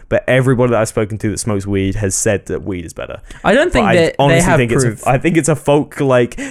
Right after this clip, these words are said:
Speaker 1: "Yeah, well, it's better, so why don't they just be, unban it?" <laughs> I think they've heard it from some
Speaker 2: Yeah,
Speaker 1: guy,
Speaker 2: it's like
Speaker 1: and then
Speaker 2: a,
Speaker 1: that guy's heard it from somewhere else.
Speaker 2: it's a self-perpetuating
Speaker 1: Yeah.
Speaker 2: myth, like, through the weed smokers, 'cause
Speaker 1: Yeah.
Speaker 2: y-, it's a communal thing.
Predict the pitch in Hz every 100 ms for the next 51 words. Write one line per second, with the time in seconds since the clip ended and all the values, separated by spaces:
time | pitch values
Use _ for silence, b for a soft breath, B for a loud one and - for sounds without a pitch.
0 | 208 156 254 254 143 156 175 - 175 285
1 | 190 - 175 165 160 185 196 190 185 196
2 | 185 180 190 190 170 180 220 135 - -
3 | 135 - - - 147 147 131 127 127 135
4 | 147 - 120 147 156 151 - - 123 -
5 | - 110 113 120 123 135 120 - 123 117
6 | 123 123 151 156 156 - 170 - 143 175
7 | 139 101 139 135 135 139 131 - - -
8 | 143 127 - - 131 123 123 127 120 -
9 | 107 - 110 104 - 127 139 - 143 143
10 | 139 156 151 151 139 127 - 135 123 104